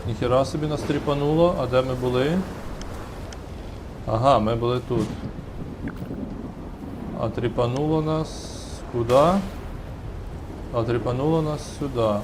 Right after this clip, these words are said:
О, і непогано. Значить, що ми будемо робити?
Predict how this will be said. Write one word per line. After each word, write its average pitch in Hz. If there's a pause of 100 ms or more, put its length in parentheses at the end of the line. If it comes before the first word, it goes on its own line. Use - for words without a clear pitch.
(120)
О, 110 (160)
і -
непогано. 117 (120)
Значить, 113
що 156
ми 180
будемо 185
робити? 190